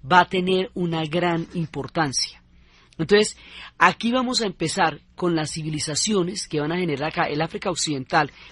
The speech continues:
por su condición de ruta, por las rutas transsaharianas, por las ideas, pero sobre todo por el oro y la sal. Va a ser una zona muy rica.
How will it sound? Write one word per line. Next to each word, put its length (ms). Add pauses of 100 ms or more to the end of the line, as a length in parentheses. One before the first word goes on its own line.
por 100
su 140
condición 440
de 100
ruta, 380 (400)
por 220
las 280
rutas 440
transsaharianas, 960 (280)
por 180
las 240
ideas, 400
pero 180
sobre 220
todo 180
por 160
el 120
oro 220
y 100
la 120
sal. 360 (680)
Va 200
a 80
ser 220
una 160
zona 320
muy 180
rica. 420